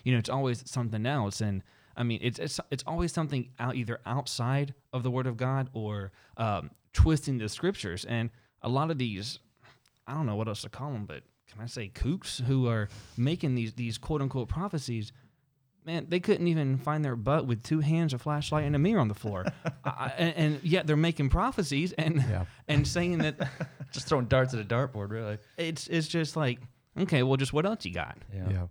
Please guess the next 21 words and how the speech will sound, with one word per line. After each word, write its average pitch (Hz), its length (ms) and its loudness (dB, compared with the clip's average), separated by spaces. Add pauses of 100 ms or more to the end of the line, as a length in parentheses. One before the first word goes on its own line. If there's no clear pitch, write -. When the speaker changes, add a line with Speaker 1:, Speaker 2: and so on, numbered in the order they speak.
Speaker 1:
But, 117 260 -4
I 139 40 0
mean, 120 360 0
God 135 260 2
is 156 160 -2
accurate 127 360 0
a 120 40 0
hundred 131 260 2
percent 120 220 0
of 117 60 -2
the 110 40 -6
time. 104 360 -4 (260)
Speaker 3:
Well, 127 340 8 (340)
you 117 80 -2
know, 107 220 4 (240)
what, 117 300 -2 (160)
what, 117 220 -2 (180)
what, 110 220 -4 (920)
for 123 80 0
me, 117 400 4 (540)
<laughs> - 20 8